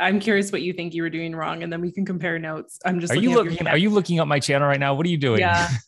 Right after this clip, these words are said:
Speaker 2: <laughs>
Speaker 1: I'm looking up your channel to see if I can figure out what strategy you were using that you felt like was actually killing your channel. So you and I have a similar problem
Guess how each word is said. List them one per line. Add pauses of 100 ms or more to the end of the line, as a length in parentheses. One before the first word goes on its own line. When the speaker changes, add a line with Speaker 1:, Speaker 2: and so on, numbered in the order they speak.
Speaker 2:
<laughs>
Speaker 1:
I'm
looking
up
your
channel
to
see
if
I
can
figure
out
what
strategy
you
were
using
that
you
felt
like
was
actually
killing
your
channel. (360)
So
you
and
I
have
a
similar
problem